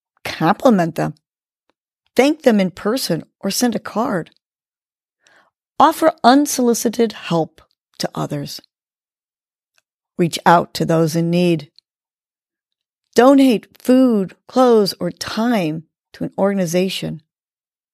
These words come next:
Smile to all you encounter. Send a kind card to someone expressing your gratitude for them.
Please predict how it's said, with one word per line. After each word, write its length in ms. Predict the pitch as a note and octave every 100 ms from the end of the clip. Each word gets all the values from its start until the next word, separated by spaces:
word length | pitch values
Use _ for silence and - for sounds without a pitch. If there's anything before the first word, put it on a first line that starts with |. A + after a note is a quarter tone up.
| _ _ _ _ _
Smile 720 | - - A3 B3 G3+ E3+ D#3+ _ _ _ _ _ _ -
to 120 | - -
all 280 | F#3+ G3+ G3+
you 140 | G3+
encounter. 640 | F#3+ - D#3+ D#3 - D#3 - _ _ _ _ _ _ _ _ _ _ _ _ _ _ _ _ _
Send 380 | - - F#3 G3
a 80 | G3
kind 460 | - G3 A#3 A3
card 400 | - A#3 C#4 A3
to 80 | -
someone 580 | - F3+ E3+ F3 E3+ D#3 _
expressing 520 | - - A3 A#3 C4+
your 100 | C4+
gratitude 760 | A#3 F#3 F#3 A3+ G#3+ E3+ E3 -
for 240 | - D#3
them. 300 | D3+ D3+ D3